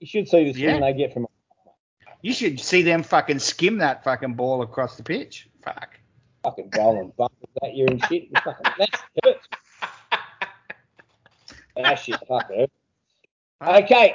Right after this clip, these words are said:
Speaker 1: so I never did. I, I said Western Bulldogs by nine points. Did you actually give me a
Speaker 2: No.
Speaker 1: fair dinkum thing before we do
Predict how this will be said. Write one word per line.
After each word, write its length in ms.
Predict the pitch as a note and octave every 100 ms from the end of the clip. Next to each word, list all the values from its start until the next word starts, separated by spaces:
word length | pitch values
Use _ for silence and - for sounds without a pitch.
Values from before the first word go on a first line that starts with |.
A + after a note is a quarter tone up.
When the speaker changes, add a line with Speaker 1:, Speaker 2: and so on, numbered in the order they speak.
| -
Speaker 1:
so 280 | - G#3 F#3+
I 80 | F#3
never 280 | G3+ A#3 G#3+
did. 380 | G#3 G#3+ D#3+ -
I, 120 | F#3 G#3+
I 180 | G3+ G#3+
said 300 | G#3 A3 G3+
Western 340 | G#3 G3+ F#3 D#3
Bulldogs 640 | F3+ G3 F#3 F3 F3 D#3 -
by 240 | D#3+ D3+ D3
nine 400 | D3+ D#3+ D#3 D3+
points. 420 | - D3+ D3 B2+ -
Did 180 | C3+ C3
you 180 | E3+ E3+
actually 400 | D3+ - D3 B2+
give 280 | B2+ C3
me 600 | B2+ D3+ C3+ B2 F3 F#3+ - _ _ - -
a 80 | A#2
Speaker 2:
No. 120 | G#2+
Speaker 1:
fair 240 | E3 D3+
dinkum 380 | C#3 C#3+ C#3+ A#2+
thing 260 | D3 D3 D3
before 320 | C3 D3 D3
we 100 | C#3
do 420 | B2+ D3 C#3+ B2+